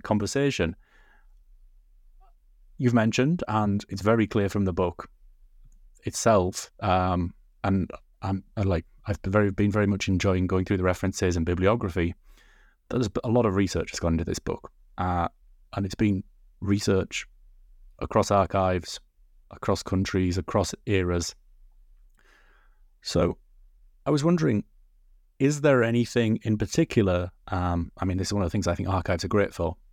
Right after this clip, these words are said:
Is there anything in particular that surprised you or fascinated you, um, um, more than, I suppose, yeah, you, you could,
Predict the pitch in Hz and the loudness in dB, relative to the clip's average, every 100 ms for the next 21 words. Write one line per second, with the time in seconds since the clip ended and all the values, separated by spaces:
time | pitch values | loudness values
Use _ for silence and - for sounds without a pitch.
0 | - 131 139 135 127 123 107 120 117 113 | -6 0 2 4 4 2 2 0 0 0
1 | 101 95 95 92 _ _ - - - - | 0 0 0 -2 _ _ -20 -14 -10 0
2 | 113 117 107 110 110 110 110 - 98 - | 4 4 4 2 2 2 0 -2 -6 0
3 | 113 - 104 92 95 90 92 - _ 95 | 0 2 0 -2 -2 -4 -4 -6 _ 0
4 | 92 90 - _ - - _ _ - 95 | 0 -2 -6 _ -20 -20 _ _ -2 0
5 | 90 90 98 - _ 135 - _ _ _ | 2 2 0 -4 _ -20 -20 _ _ _
6 | _ _ _ _ _ _ - _ _ _ | _ _ _ _ _ _ -20 _ _ _
7 | 113 92 90 85 - _ _ _ _ _ | 0 2 2 0 -4 _ _ _ _ _
8 | - 123 104 107 101 104 107 101 95 95 | -12 -6 -2 2 4 4 4 2 0 -2
9 | - _ _ - - 104 95 104 113 - | -8 _ _ -14 -10 -2 0 4 4 2
10 | 95 104 101 - | -2 0 0 2